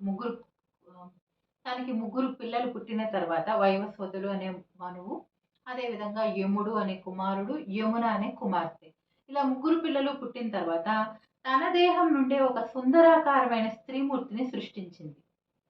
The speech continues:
ఆమె పేరు ఛాయ. ఆమె అచ్చంగా సంజ్ఞాదేవి లాగానే ఉండేది, ఇద్దరు ఒక్కలానే ఉండేవారు, ఏమాత్రం భేదం లేకుండా. ఆమెను సృష్టించిన పిమ్మట ఆ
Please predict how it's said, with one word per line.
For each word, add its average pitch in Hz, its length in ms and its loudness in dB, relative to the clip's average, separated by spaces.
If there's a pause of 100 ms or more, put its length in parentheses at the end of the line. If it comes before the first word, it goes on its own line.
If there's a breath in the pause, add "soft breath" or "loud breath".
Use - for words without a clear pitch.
(160)
ఆమె 220 180 -4
పేరు 214 280 -6
ఛాయ. 170 520 -4 (260)
ఆమె 220 160 -2
అచ్చంగా 262 680 0
సంజ్ఞాదేవి 220 720 2
లాగానే 175 400 -2
ఉండేది, 170 440 -6 (340)
ఇద్దరు 214 280 -8
ఒక్కలానే 208 460 -2
ఉండేవారు, 170 540 -6 (460)
ఏమాత్రం 202 560 -6
భేదం 170 260 -4
లేకుండా. 156 460 -12 (640)
ఆమెను 262 720 4
సృష్టించిన 262 680 -2
పిమ్మట 196 540 -6 (320)
ఆ 220 280 -2